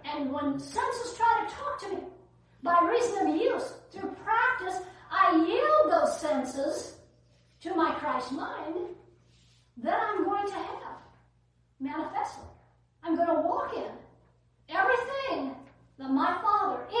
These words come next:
is as me and as you, we're gonna walk in and experience. So that's number two. Number three, let me read number two again. True prayer is an awareness of that which simply is. That's the invisible.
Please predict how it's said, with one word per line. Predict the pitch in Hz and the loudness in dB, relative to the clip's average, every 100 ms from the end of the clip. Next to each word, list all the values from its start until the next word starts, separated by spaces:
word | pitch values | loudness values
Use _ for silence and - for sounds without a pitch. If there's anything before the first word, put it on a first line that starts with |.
| - | 2
is | - 262 - | 2 0 -4
as | 277 - 262 | 0 0 2
me | 330 233 240 - - - - | 0 0 -4 -10 -18 -20 -8
and | 262 | -4
as | 302 311 | 0 0
you, | 330 311 - - - | 0 0 -2 -8 -8
we're | 294 302 | 2 4
gonna | 277 269 | 4 6
walk | 285 294 294 | 10 10 8
in | 247 240 - - - - | -4 -6 -8 -18 -20 -16
and | 262 | -10
experience. | 240 - - - - - - - - - _ _ _ _ _ - - | -10 -12 -14 -14 -16 -20 -16 -12 -12 -14 _ _ _ _ _ -20 -14
So | 359 | -4
that's | 392 480 480 | 6 6 6
number | 466 466 - | 0 0 -2
two. | 480 494 - - - | -4 -6 -8 -14 -8
Number | 349 494 480 | -4 -2 -4
three, | 480 508 - - - - | -2 -2 -2 -8 -16 -12
let | 302 | -8
me | 359 | -4
read | 427 440 | -2 -2
number | 415 370 | -4 -8
two | 415 | -6
again. | 427 - - | -4 -2 -4
True | - 403 508 554 | -6 -6 -4 -2
prayer | 571 - - - - - - - - | 0 2 2 0 -4 -12 -20 -20 -10
is | 294 349 | -4 0
an | 359 | 2
awareness | 392 381 427 427 392 269 - - - - - | 2 2 2 2 2 0 -4 -10 -18 -18 -2
of | 277 226 | 0 2
that | 269 - 269 | 0 0 -2
which | 330 370 - - - | -2 -4 -8 -16 -20
simply | - 554 508 494 - 508 - | -8 -2 2 2 2 -2 -4
is. | - - - - | -6 -14 -18 -6
That's | 480 - | -2 0
the | 453 480 480 | 4 4 4
invisible. | 508 453 339 - | 2 2 0 -2